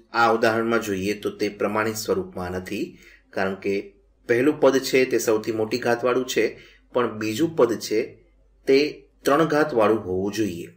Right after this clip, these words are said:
તેને આપણે ગોઠવીને લખીએ તો તે આ રીતે થશે કે દસ એક્સની સાત ઘાત વત્તા પંદર એક્સનો ઘન ઓછા નવ એક્સ નો વર્ગ વત્તા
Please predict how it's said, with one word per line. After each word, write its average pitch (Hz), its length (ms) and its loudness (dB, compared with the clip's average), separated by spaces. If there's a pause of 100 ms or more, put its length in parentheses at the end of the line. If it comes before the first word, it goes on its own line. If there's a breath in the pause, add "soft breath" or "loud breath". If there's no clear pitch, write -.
(300)
તેને 110 180 4
આપણે 101 300 -2 (280)
ગોઠવીને 107 420 0
લખીએ 104 300 0
તો 101 100 -4
તે 104 140 -2
આ 98 140 -4
રીતે 95 180 -4
થશે 101 320 -4 (520 soft breath)
કે 98 120 -2 (260)
દસ 110 360 -2 (200)
એક્સની 95 500 -8 (260)
સાત - 500 -4
ઘાત 90 400 -10 (720)
વત્તા 110 600 -4 (440)
પંદર 117 500 0 (540)
એક્સનો 202 520 -8 (520)
ઘન 104 640 -8 (240)
ઓછા 117 400 0
નવ 104 400 0
એક્સ - 280 -10
નો 92 80 -6
વર્ગ 95 560 -6 (1160)
વત્તા 104 680 -4